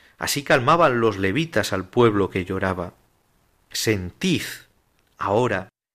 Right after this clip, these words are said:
la alegría del Señor". Recordemos lo pasado para que, como dice el Papa Francisco, caldeemos el corazón y recibamos la alegría. El encuentro con lo que vivimos,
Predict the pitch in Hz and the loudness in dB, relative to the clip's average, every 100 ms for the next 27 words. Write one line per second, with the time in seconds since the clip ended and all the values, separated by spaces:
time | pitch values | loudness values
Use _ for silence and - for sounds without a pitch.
0 | _ _ _ 107 107 104 95 120 131 127 | _ _ _ -4 0 0 -2 -4 0 0
1 | 104 90 - 82 95 - - _ _ _ | -2 -4 -8 -10 -12 -14 -20 _ _ _
2 | _ 135 139 143 127 202 180 131 190 196 | _ 0 4 6 6 6 4 2 0 0
3 | 120 127 120 120 120 - _ _ 113 107 | -2 0 2 0 -2 -10 _ _ 0 2
4 | 101 - 98 - 95 95 156 156 90 - | 0 0 -6 -6 -8 -2 -2 0 -4 -2
5 | 120 131 - 151 127 110 - 107 104 - | 0 0 0 -4 -4 -4 -4 -4 -8 -10
6 | _ _ - 120 110 107 104 104 123 139 | _ _ -2 2 2 2 0 0 2 2
7 | 120 101 - 92 90 135 113 - 92 90 | 0 -4 -4 -8 -6 -4 -4 -4 -8 -8
8 | 90 _ _ _ _ _ _ _ - 107 | -12 _ _ _ _ _ _ _ -6 -2
9 | 104 101 104 - 110 104 104 95 95 92 | -2 -2 -6 -6 -2 -2 -4 -4 -4 -4
10 | 90 87 87 85 90 90 82 85 _ _ | -6 -6 -4 -4 -4 -4 -4 -10 _ _
11 | _ _ _ _ _ _ _ _ 117 107 | _ _ _ _ _ _ _ _ 0 2
12 | 104 120 117 127 123 - 107 104 98 - | 2 0 2 2 2 2 2 2 -2 -4
13 | 98 95 101 101 95 90 127 151 123 110 | -4 -4 -6 -10 -10 -4 -2 -2 -2 -4
14 | 104 - | -6 -10